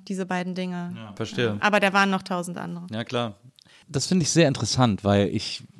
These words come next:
Speaker 2: hab das mal ähnlich erlebt. Ich war mal auf so einer Party, die so explizit als hedonistische Party gelabelt war.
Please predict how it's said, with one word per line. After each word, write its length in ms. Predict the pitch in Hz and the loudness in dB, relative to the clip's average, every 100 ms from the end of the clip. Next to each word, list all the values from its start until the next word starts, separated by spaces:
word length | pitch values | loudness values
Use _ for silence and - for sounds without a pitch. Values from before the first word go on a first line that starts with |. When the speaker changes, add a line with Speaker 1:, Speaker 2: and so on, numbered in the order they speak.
| - - - | -20 -20 -12
Speaker 2:
hab 260 | - 123 - | 0 0 4
das 200 | 127 - | 2 4
mal 240 | 123 117 - | 4 4 4
ähnlich 420 | 110 139 143 - | 4 6 4 2
erlebt. 480 | 120 117 120 135 - | 4 6 6 6 2
Ich 160 | 107 123 | -6 -2
war 80 | |
mal 80 | 131 | -2
auf 160 | 95 - | -2 -4
so 80 | 117 | -2
einer 140 | 101 | -2
Party, 640 | - 113 147 - - 95 120 | 0 4 4 4 0 0 0
die 220 | - 101 | 2 4
so 380 | 101 101 101 - | 8 8 8 4
explizit 1000 | 62 - - - 120 - 151 156 - - | -2 -2 -2 2 0 2 2 2 0 0
als 220 | 113 - | 0 4
hedonistische 640 | 120 117 127 139 120 - | 4 6 6 4 0 -2
Party 560 | 104 107 107 110 95 90 _ - _ | 0 2 2 4 4 2 _ -20 _
gelabelt 460 | - 98 98 92 87 | 4 8 8 6 2
war. 220 | 92 87 | 0 0